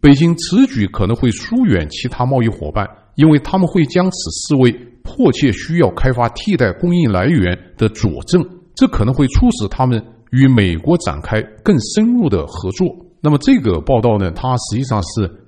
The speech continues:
一个预警性的判断，或者是预警性的舆论攻势。它既分析了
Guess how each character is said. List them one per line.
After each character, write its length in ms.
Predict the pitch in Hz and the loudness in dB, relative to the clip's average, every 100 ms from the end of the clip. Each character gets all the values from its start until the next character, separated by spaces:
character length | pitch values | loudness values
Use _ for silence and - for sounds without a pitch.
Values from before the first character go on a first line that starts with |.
| _ | _
一 160 | 101 107 | -2 0
个 160 | 104 | 2
预 260 | 98 180 226 | 2 2 0
警 260 | 104 87 76 | 0 -6 -8
性 240 | - 113 | -6 -4
的 180 | 87 82 - _ - | -4 -6 -10 _ 0
判 240 | 143 98 | 2 2
断， 180 | 120 104 - - - | 0 -2 -6 -20 0
或 120 | 151 | 2
者 120 | 104 | 2
是 140 | 90 98 | -2 -2
预 280 | 165 240 160 | 0 0 -2
警 220 | - 76 | -4 -12
性 280 | - - 120 | -8 -4 -2
的 220 | 92 82 - _ - | -2 -4 -8 _ -10
舆 240 | 95 104 139 | 0 4 6
论 120 | 135 | 4
攻 220 | 139 143 | 2 0
势。 260 | - 135 95 - _ - | -2 -4 -6 -10 _ -4
它 100 | 175 | -2
既 220 | - 240 | 2 2
分 340 | - 226 247 | 2 2 2
析 200 | 233 160 | 2 2
了 160 | 139 | 2